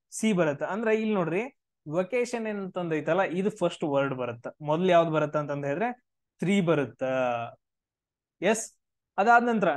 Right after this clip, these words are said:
ನೆಕ್ಸ್ಟ್ ಆಪ್ಷನ್ ಯಾವ್ದು ಬರುತ್ತೆ ನೋಡ್ರಿ, ಇದನ್ನ ನಾವು ಮಾಡ್ಬಿಟ್ಟು ಇವಾಗ ಫಸ್ಟ್ ಈ ವರ್ಡ್ ಬರುತ್ತೆ. ಅದಾದ ನಂತರ ನೆಕ್ಸ್ಟ್ ನೋಡ್ರಿ,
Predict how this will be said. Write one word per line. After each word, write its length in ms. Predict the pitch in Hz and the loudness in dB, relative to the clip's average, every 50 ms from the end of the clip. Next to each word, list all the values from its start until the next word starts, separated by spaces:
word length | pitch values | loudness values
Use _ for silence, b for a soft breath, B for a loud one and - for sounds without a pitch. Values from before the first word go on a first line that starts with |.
| 131 165 | -2 -4
ನೆಕ್ಸ್ಟ್ 300 | 175 208 220 220 - 233 | -4 -4 -4 -2 0 0
ಆಪ್ಷನ್ 260 | 214 202 - 220 214 | 0 0 -2 -4 -2
ಯಾವ್ದು 180 | 208 202 196 185 | 0 0 0 2
ಬರುತ್ತೆ 260 | 196 190 185 190 180 | 2 2 2 0 0
ನೋಡ್ರಿ, 220 | 160 147 143 151 | -2 -2 -2 -2
ಇದನ್ನ 200 | 156 175 185 190 | -2 -2 -2 0
ನಾವು 120 | 185 190 190 | 0 0 0
ಮಾಡ್ಬಿಟ್ಟು 520 | 185 185 185 185 185 175 175 156 170 156 | 2 2 2 2 2 2 0 0 0 -2
ಇವಾಗ 220 | 147 147 139 131 | -2 -2 -2 -2
ಫಸ್ಟ್ 340 | 131 - - 180 180 - - | -4 -2 -2 -4 -2 -4 -4
ಈ 120 | 196 190 190 | -4 -2 0
ವರ್ಡ್ 260 | 185 180 175 170 165 | 2 4 4 4 4
ಬರುತ್ತೆ. 440 | 151 151 139 123 - - 127 120 _ _ _ _ _ _ _ _ _ _ _ _ _ _ _ _ _ _ _ _ _ - | 2 2 0 0 -2 -6 -12 -12 _ _ _ _ _ _ _ _ _ _ _ _ _ _ _ _ _ _ _ _ _ 0
ಅದಾದ 280 | 185 196 220 233 233 | 4 6 6 6 6
ನಂತರ 200 | 226 233 214 226 | 4 2 0 -2
ನೆಕ್ಸ್ಟ್ 280 | 226 233 226 - - 254 | -2 -4 -6 -6 -2 -2
ನೋಡ್ರಿ, 400 | 233 220 233 240 233 226 - | 0 0 0 0 -2 -4 -6